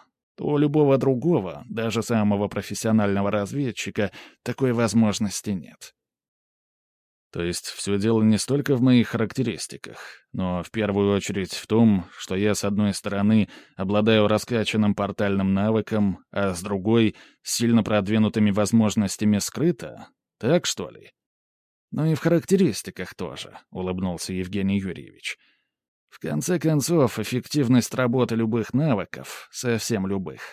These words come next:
хоть боевых, хоть маскирующих, хоть сканирующих, хоть лечебных — в очень большой степени зависит от характеристик применяющего.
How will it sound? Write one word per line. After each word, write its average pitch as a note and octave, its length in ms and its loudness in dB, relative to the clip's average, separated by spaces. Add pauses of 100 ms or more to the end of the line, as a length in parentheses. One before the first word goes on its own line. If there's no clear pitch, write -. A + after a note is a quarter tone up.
(160)
хоть G#2 240 -6
боевых, G#2+ 540 0
хоть - 280 -6
маскирующих, G#2+ 920 0 (380)
хоть A2+ 300 -6
сканирующих, A2+ 840 0
хоть G#2 260 -4
лечебных — A2+ 760 -2 (400)
в - 60 -8
очень D3 340 2
большой C3+ 380 0
степени G#2+ 480 -2
зависит B2 640 -2
от A#2 180 -4
характеристик B2+ 800 -2
применяющего. A#2 880 0